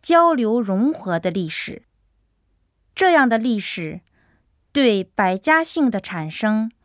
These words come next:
影响非常大。中国史上，少数民族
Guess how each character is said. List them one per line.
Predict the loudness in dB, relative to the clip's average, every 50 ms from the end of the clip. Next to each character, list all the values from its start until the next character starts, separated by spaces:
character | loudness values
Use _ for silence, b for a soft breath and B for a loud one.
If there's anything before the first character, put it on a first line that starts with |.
| _ _ -4
影 | 0 2 4 4
响 | 4 4 2 0 0 -2 -4 -12 -18 _
非 | _ -4 -2 -2 -2 -2
常 | -4 -6 -6 -6 -6 -6
大。 | -4 -6 -6 -6 -8 _ _ _ _ _ _ _ _ _ _ _ _ _ _ _ _ _ _ _ _ _ _ _ _ _ _ _ _ _ _ _ _ _ _
中 | 0 2 2 2 2
国 | 0 0 2 2 2 2
史 | -2 -4 -6 -4 -6 -6
上， | -4 -2 -2 0 0 -2 -6 -10 -14 _ _ _ _ _ _ _
少 | -10 -4 0 2 2 2 2
数 | 0 -2 -2 0
民 | 2 2 2 2 2 0
族 | 0 -2 -4 -6 -4 -4 -6 -8 -10